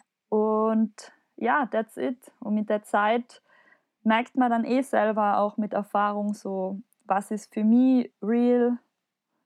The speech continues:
Also es ist nicht real, einfach die Meinung zu übernehmen von jemandem, der behauptet, real zu sein. Man ist nur real, wenn man si-, sich selb-, also wenn man einfach sich selber ist. Deswegen einfach rausgehen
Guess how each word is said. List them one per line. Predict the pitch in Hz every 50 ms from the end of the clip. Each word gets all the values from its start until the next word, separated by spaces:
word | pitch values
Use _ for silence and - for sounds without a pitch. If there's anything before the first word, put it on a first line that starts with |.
| _ _ _ _ _ _ _
Also | - 190 202 202 214 208 - - _ _
es | - 220 220 -
ist | 277 254 -
nicht | 285 285 233 - 220
real, | 226 240 247 254 262 277 294 285 294 277 - _ _ _ _ _ _ _ - _ _ _
einfach | - 214 220 208 233 233 220
die | - - 233
Meinung | 220 214 196 202 220 240 240 233 226
zu | - -
übernehmen | 208 190 202 208 202 208 214 226 226 220 220
von | 214 - 214 202
jemandem, | 202 202 202 208 202 208 208 190 -
der | - 185 185
behauptet, | 185 - 190 190 196 190 190 185 - 185 175 -
real | 185 180 175 175
zu | - - 175
sein. | - - 175 - - - 185 -
Man | 240 226 208 196
ist | 226 262 - -
nur | 262 269 269
real, | 254 247 240 254 254 269 262 247
wenn | 233 220
man | 214 214 208
si-, | - - 214 - -
sich | - - - 220 208
selb-, | - - - 208 190 196 214 214
also | - 208 196 196 196
wenn | 196 190
man | 190 190 190 196 202 247 -
einfach | - - 190 - 202 190 -
sich | - - - 185 -
selber | - 196 190 202 214 247 -
ist. | 269 302 311 - - _ _ _ _ _ _ _ _ _ _
Deswegen | - 208 208 - - 208 220 214 214 208 220 220 220 208 208 226 - _ _ _ _
einfach | - 208 233 226 247 233 - -
rausgehen | 233 208 214 233 254 262 - - _ 226 233 226 226 220 226 226 226 214 -